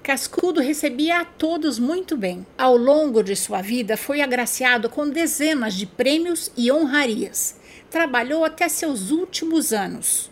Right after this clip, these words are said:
No dia trinta de julho de mil novecentos e oitenta e seis, Luiz Câmara Cascudo, aos oitenta e sete anos, encantou-se, como ele se referia à morte, na cidade onde nasceu, Natal, e nunca quis arredar pé.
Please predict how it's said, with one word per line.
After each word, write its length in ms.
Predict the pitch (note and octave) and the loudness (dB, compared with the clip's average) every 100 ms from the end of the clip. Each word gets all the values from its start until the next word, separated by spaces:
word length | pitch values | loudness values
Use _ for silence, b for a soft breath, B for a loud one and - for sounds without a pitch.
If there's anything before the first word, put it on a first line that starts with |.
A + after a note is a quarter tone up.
| - | -10
No 220 | A#3 C4+ | -2 -2
dia 220 | A3 C4 B3 | 0 0 -2
trinta 560 | - D#4 F#4+ F#4 F#4 | -4 -2 0 -2 -4
de 160 | D#4+ D4+ | 0 0
julho 440 | A3+ B3 A3 F#3+ | 2 0 0 0
de 160 | F#3+ G#3+ | -2 0
mil 200 | C#4+ E4+ | 0 0
novecentos 760 | E4+ D4 - C4 A3+ G#3 - - | -4 -2 -2 -2 -4 -4 -6 -2
e 100 | A3+ | 4
oitenta 460 | A3 - E4 E4 | 4 2 -2 0
e 40 | G#3 | -2
seis, 480 | - B3 A#3 - - | 4 4 4 0 -6
Luiz 380 | C4 D4+ D#4+ - | 2 4 4 2
Câmara 420 | - C4+ A#3+ A3 | 0 0 0 -4
Cascudo, 720 | G#3+ C#4 C4 - C#4 A#3+ F#3 - | -4 -6 -6 -4 -2 0 -2 -4
aos 220 | A3 A3+ | 0 2
oitenta 480 | A3+ G#3 - E4+ E4 | 2 0 -2 -4 -4
e 40 | C#4+ | -6
sete 460 | - D4+ - - | -4 -6 -6 -4
anos, 460 | B3 B3 F3+ - - B - | 0 0 -2 -8 -10 B -6
encantou-se, 880 | C#4+ C#4 D#4 D#4+ D4+ G#3+ D#3+ - - - - | -2 0 0 -2 0 0 0 -4 -8 -12 -8
como 320 | - D#4+ D4 | 0 0 2
ele 240 | C#4+ C#4+ D4 | 0 0 -2
se 200 | - D4+ | 0 0
referia 680 | D4+ D#4+ E4+ D#4 B3+ B3+ - | 0 -2 -4 -2 0 -2 0
à 120 | C#4+ | -2
morte, 540 | C4 F#3+ D#3+ - - - - | 0 -2 -2 -6 -8 -8 -6
na 140 | C4+ | -2
cidade 500 | C4+ D#4+ C4 D4 D4 | -2 -2 0 0 0
onde 240 | D4 C#4+ C#4 | 0 -2 -2
nasceu, 560 | C4 C4+ - G#3 F#3 - | -2 0 0 0 -2 -6
Natal, 600 | A3+ C4 D4 - F#3+ F#3 - - | -2 -2 -2 0 0 0 -8 -2
e 140 | A#3 | 0
nunca 480 | G#3 A#3 E4+ D#4+ E4 | 2 2 2 0 -2
quis 400 | - A#3+ A#3+ - | -2 -6 -4 -4
arredar 560 | - G#3 G#3 G#3 A#3+ B3+ | -4 0 0 2 0 0
pé. 240 | F3 - | -6 -8